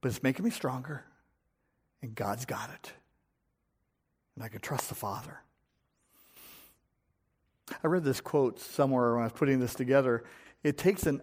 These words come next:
ungodly amount of heat to turn iron into steel.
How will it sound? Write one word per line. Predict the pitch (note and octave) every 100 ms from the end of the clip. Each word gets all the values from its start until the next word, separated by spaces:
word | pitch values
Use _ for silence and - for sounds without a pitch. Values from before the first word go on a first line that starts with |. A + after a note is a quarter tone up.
| -
ungodly | F#3+ A#3 F#3+ D3 D3+ E3 E3 D3+
amount | C3 C3 C3 C3 -
of | G#2
heat | - - D3 F2 - - - _
to | -
turn | - B2 G#2+ -
iron | B2 C3+ C#3+ C3+
into | B2+ B2
steel. | - - D3 A#2 F2+ A2+ -